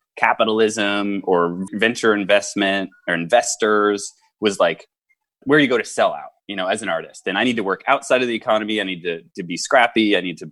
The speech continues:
you know, spend no money. And I think that actually was working against me, 'cause it meant I was working in isolation and with no resources. And New Ink provided the context to start to learn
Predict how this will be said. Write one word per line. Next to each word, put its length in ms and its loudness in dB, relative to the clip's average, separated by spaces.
you 300 -8
know, 80 -4
spend 300 0
no 140 2
money. 460 -2
And 240 0
I 60 4
think 180 0
that 220 4
actually 380 -2
was 340 -2
working 280 -6
against 360 -6
me, 200 -16
'cause 180 -4
it 140 0
meant 180 2
I 60 4
was 180 0
working 480 0
in 100 0
isolation 520 4
and 80 2
with 100 -6
no 120 0
resources. 840 -6
And 360 2
New 260 8
Ink 220 2
provided 440 2
the 80 0
context 720 -2
to 80 -8
start 220 2
to 80 0
learn 540 0